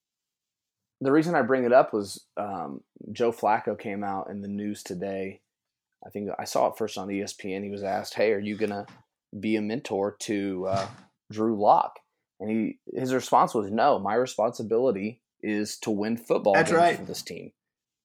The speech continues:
Speaker 1: which is true, which is true. I mean, it's, I, it goes a long way to, it goes a, a far way to show how good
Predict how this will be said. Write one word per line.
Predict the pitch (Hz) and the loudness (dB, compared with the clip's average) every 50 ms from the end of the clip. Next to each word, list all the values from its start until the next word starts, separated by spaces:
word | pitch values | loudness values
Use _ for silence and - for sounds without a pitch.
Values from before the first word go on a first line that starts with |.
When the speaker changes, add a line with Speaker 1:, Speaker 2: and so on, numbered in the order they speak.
| _ - | _ 0
Speaker 1:
which | - 214 - | 0 2 2
is | 262 190 - | 0 -2 -2
true, | - - 233 - - 110 - - _ _ - | 0 2 2 4 4 2 0 -2 _ _ 0
which | - 151 147 202 | 0 2 4 2
is | 202 196 | 0 0
true. | - - - - - - - - _ _ _ _ _ _ _ _ _ - | 0 2 2 4 4 2 0 -2 _ _ _ _ _ _ _ _ _ -4
I | - | -2
mean, | 131 113 113 | 0 2 2
it's, | 113 113 - - - - - - - _ _ _ - | 2 0 -2 -8 -12 -10 -12 -12 -12 _ _ _ 0
I, | 110 123 - | 0 2 4
it | - 131 | 4 2
goes | 117 - 127 180 214 190 | 4 4 4 4 4 4
a | 120 95 | 4 2
long | 95 98 101 101 101 92 | 2 2 2 0 0 2
way | 95 104 120 120 | 4 4 4 4
to, | 98 95 98 - _ _ _ - | 4 0 -4 -6 _ _ _ -2
it | 113 107 | 0 4
goes | 95 135 175 170 131 | 6 6 6 6 4
a, | 101 95 - - 110 | 0 -2 -4 -6 -8
a | 104 | -6
far | - - 113 110 110 | 0 2 4 4 6
way | 107 110 117 120 | 6 4 2 2
to | 107 - | 2 0
show | - - 117 110 | -2 0 0 0
how | 101 - 113 110 107 95 90 - - 90 95 | 2 4 4 4 4 2 -2 -10 -18 -12 -4
good | 113 113 104 113 120 113 104 101 85 - | 2 4 6 6 6 6 4 0 -2 -6